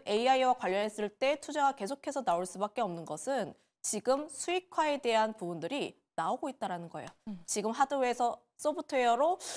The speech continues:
Speaker 1: 어, 관심이 조금씩 이동을 한 것이 점점 에이아이를 활용해서 수익화가 나온다라는 것을 확인을 했기 때문에,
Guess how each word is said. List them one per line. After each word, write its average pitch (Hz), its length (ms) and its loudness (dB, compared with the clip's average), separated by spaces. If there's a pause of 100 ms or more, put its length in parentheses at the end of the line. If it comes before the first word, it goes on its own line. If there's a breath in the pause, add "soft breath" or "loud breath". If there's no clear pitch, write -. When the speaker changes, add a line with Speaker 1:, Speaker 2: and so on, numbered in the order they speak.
(180 loud breath)
Speaker 1:
어, 247 140 8
관심이 285 640 2
조금씩 233 520 -2
이동을 247 400 0
한 311 160 -2
것이 190 640 -4 (120)
점점 220 540 2
에이아이를 247 520 4
활용해서 262 1040 0
수익화가 294 680 2
나온다라는 285 800 4
것을 247 360 -2
확인을 311 360 -2
했기 311 200 -6
때문에, 214 640 -4